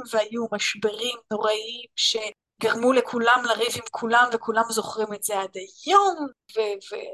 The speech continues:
וזרקו עטלפים וממסדים אפלים, ובתחילת ימי הקהילה, הקהילה במשבר, ואז יום אחד, אחרי הוורדקון הראשון שלי, שבו הסתובבתי עם הרבה מאוד סופרים, כי זה היה אחרי שהייתי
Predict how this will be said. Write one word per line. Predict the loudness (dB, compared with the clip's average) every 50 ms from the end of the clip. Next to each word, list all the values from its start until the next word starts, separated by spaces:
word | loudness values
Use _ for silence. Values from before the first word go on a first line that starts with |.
| -16 -18 -18 -12
וזרקו | -10 -8 -8 -8 -10 -2 0 0
עטלפים | 0 0 -2 -10 -10 -10 -10 -10 -10 -4 -2 0 0 0 0 -2
וממסדים | -4 -4 -4 -4 -2 -2 -2 -2 -4 -10 -10 -10
אפלים, | -10 -10 -6 -2 -2 -2 -2 -2 -4 -4 -4 -4 -6 -8 -12 -12 -14 _ _ _ _ _ _ _ _ _ _ _
ובתחילת | -20 -14 -10 -10 -10 -4 2 2 2 2 2 -2
ימי | -4 -2 -2
הקהילה, | -2 -2 -2 -4 -4 -4 -2 -2 -2 -2 -2 -2 -6 -12 -18
הקהילה | -20 -18 -16 -4 0 0 0
במשבר, | 0 0 -4 -4 0 4 4 4 6 6
ואז | 4 2 2 4 2
יום | 2 2
אחד, | 0 -4 -2 4 6 6 6 6 2 -4 -14 _ _ _ _ _ _ _ _ _ _ _ _ _ _ _ _ _ _ _ -6
אחרי | -4 -2 0 0 0 -2 -4 -6 -6 -8 -12 _ _ _ _ _ -10
הוורדקון | -2 4 4 4 4 4 2 -2 -4
הראשון | -4 -2 0 4 6 6 6 6 4
שלי, | 2 0 -2 -2 -2 -2
שבו | -2 0 0 2 2 2
הסתובבתי | 2 2 0 0 0 -2 -2 -4
עם | -10 -8
הרבה | -6 -4 -4
מאוד | -4 -4 -4
סופרים, | -4 -4 -2 0 0 0 0
כי | -2 -4
זה | -6 -6 -8 -10 _ -16 -8 -4
היה | -2 -2
אחרי | -2 -4 -6 -8 -6
שהייתי | -4 -6 -6 -8 -12 -18 -16 -16 -16 -16